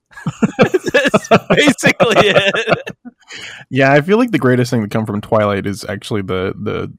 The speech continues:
Speaker 2: fandom surrounding it, honestly.
Speaker 1: Uh, dude,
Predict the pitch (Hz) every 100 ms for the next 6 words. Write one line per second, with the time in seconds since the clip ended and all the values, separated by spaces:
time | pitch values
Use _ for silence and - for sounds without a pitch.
0 | - _ 170 - - 101 101 101 98 -
1 | 95 98 98 90 87 - _ _ _ -
2 | - 110 101 98 98 98 - _ _ _
3 | _ _ - 240 247 277 285